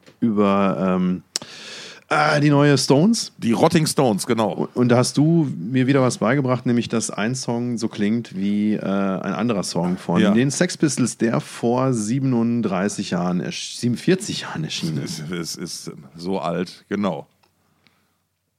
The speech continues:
Speaker 1: Ja, willst du da jetzt vielleicht noch ein bisschen was zu ausführen oder lassen wir das so stehen?
Speaker 2: Ach so, ach so, ich dachte, du wolltest hier. Okay, also, ähm, <clears throat> tatsächlich ist es, ist es so gewesen,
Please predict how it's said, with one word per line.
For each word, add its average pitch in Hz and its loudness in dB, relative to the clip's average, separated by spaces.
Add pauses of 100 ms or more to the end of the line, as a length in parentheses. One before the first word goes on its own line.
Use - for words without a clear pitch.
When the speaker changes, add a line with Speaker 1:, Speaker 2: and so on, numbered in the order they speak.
(540)
Speaker 1:
Ja, 104 4
willst 113 2
du 139 4
da 120 4
jetzt - 0
vielleicht 120 2
noch 120 4
ein 104 -2
bisschen 117 2
was 101 2
zu - -2
ausführen 131 4
oder 107 6
lassen 101 4
wir 104 6
das 92 2
so 90 2
stehen? 80 -2
Speaker 2:
Ach 165 6
so, - 4
ach 175 4
so, 240 8
ich 175 4
dachte, 190 4
du 214 6
wolltest 185 4
hier. 165 6 (300)
Okay, 180 0
also, 160 0 (340)
ähm, 160 0 (560)
<clears throat> - 0 (520)
tatsächlich 208 -2
ist 175 0
es, 175 -2 (380)
ist 151 -2
es 147 -2
so 170 0
gewesen, 214 -2